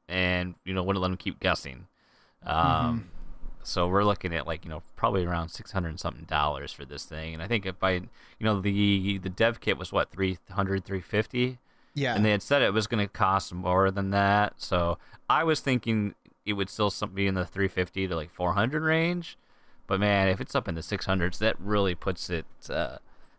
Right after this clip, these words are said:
Speaker 1: out of sight for
Speaker 2: Out of a lot of people's reach,
Speaker 1: for
Speaker 2: really.
Speaker 1: a lot of people.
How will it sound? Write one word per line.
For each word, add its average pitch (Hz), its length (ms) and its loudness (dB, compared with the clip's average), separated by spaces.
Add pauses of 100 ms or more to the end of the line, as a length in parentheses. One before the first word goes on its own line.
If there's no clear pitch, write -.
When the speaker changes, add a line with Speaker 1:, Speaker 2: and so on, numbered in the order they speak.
(300)
Speaker 1:
out 101 100 2
of 87 100 0
sight 92 300 0
for 76 340 -6
Speaker 2:
Out 143 140 0
of 135 60 -2
a 127 80 0
lot 143 220 0
of 127 80 -6
people's 113 360 -4
reach, 107 240 -4
Speaker 1:
for 120 80 -4
Speaker 2:
really. 123 120 0
Speaker 1:
a 90 100 2
lot 85 120 2
of - 60 -10
people. 82 460 -4